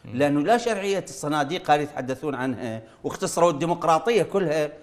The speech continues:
Speaker 2: الديمقراطية فكر، الديمقراطية منهج وتربية وتعامل وكل شيء.
Speaker 1: صحيح.
Speaker 2: الديمقراطية مو صندوق،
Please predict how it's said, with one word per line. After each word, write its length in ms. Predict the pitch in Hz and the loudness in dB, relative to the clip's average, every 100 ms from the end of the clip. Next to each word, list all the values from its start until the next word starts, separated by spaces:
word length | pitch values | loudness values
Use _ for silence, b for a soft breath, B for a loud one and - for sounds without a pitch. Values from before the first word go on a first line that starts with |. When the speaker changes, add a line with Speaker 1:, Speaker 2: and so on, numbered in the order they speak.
| B B B - | B B B -14
Speaker 2:
الديمقراطية 1160 | 113 147 143 139 135 127 139 151 147 139 135 131 | 0 2 2 2 4 4 0 -2 0 2 2 0
فكر، 400 | 127 143 - - - - 120 117 104 _ _ | -2 -8 -8 -10 -12 -18 -14 -14 -16 _ _
الديمقراطية 600 | 110 117 117 117 110 120 | -8 -6 -4 -4 -2 -4
منهج 440 | 117 131 110 101 | -2 -4 -6 -10
وتربية 680 | 95 - 123 127 110 104 95 | -12 -4 -2 -2 -4 -6 -8
وتعامل 680 | 92 98 107 123 117 110 107 | -8 -6 0 0 0 -4 -6
وكل 520 | 151 147 - 269 277 | -10 -12 -8 -6 -4
شيء. 320 | - 143 101 - - | -2 -4 -4 -12 -20
Speaker 1:
صحيح. 120 | - | -10
Speaker 2:
الديمقراطية 720 | 127 143 131 127 120 120 117 | -2 0 0 0 0 -2 -4
مو 200 | 123 185 | -2 -2
صندوق، 560 | 190 175 160 165 143 | 0 0 0 -2 -2